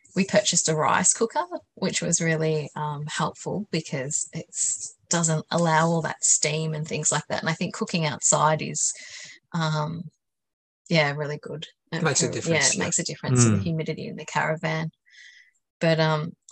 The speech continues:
Speaker 1: also slab sites in caravan parks, I think, has been a big plus for us and
Speaker 2: Yeah.
Speaker 1: something we've learnt.
Speaker 2: That's helped a lot.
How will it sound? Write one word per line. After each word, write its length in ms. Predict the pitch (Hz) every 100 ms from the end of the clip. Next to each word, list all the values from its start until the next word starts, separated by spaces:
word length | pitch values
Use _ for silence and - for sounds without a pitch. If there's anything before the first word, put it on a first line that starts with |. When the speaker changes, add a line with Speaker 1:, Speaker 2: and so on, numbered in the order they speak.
| -
Speaker 1:
also 320 | 175 - 156
slab 400 | 160 - 156 165
sites 560 | - 143 143 156 - -
in 120 | 151
caravan 500 | 143 139 160 147 147
parks, 420 | - 151 - -
I 60 | 156
think, 240 | - -
has 100 | -
been 220 | 151 151
a 60 | 147
big 240 | - - - - _ _ _ -
plus 560 | - 147 175 - - -
for 140 | 175 -
us 280 | 160 165 -
and 180 | 156 156
Speaker 2:
Yeah. 80 | -
Speaker 1:
something 180 | 170 156
we've 220 | 151 156 -
learnt. 400 | 151 160 185 - - _ -
Speaker 2:
That's 180 | 120 -
helped 220 | 104 -
a 40 |
lot. 140 | 98